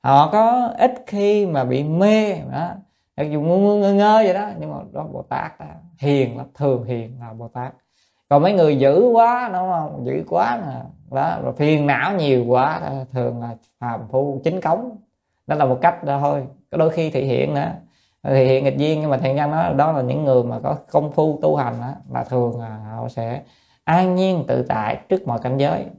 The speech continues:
Cho nên là mình tu hành á, theo thời gian năm tháng cố gắng luyện được làm sao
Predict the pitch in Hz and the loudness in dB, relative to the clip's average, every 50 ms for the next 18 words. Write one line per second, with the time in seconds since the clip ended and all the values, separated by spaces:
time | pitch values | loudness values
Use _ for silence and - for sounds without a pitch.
0 | _ _ _ _ _ _ _ _ _ _ _ _ - 135 147 156 156 156 156 147 | _ _ _ _ _ _ _ _ _ _ _ _ -2 0 2 4 4 2 2 2
1 | 139 131 127 127 - 143 151 156 151 147 135 123 123 123 135 147 156 160 160 - | 2 2 2 2 4 4 4 4 4 4 2 2 2 0 0 0 -2 -2 -4 -4
2 | 151 151 143 147 147 143 131 120 123 120 131 139 143 143 143 139 139 147 147 147 | 0 0 2 2 2 2 0 0 2 2 2 2 2 2 0 -4 -4 -4 -2 0
3 | 143 156 175 180 175 180 175 175 170 165 127 123 120 127 127 123 131 139 131 127 | 0 0 0 0 2 2 2 2 2 -2 -2 -2 -2 0 0 0 0 0 0 -2
4 | 123 123 123 120 113 123 131 131 - | -2 -2 -4 -6 -4 -4 -4 -4 -4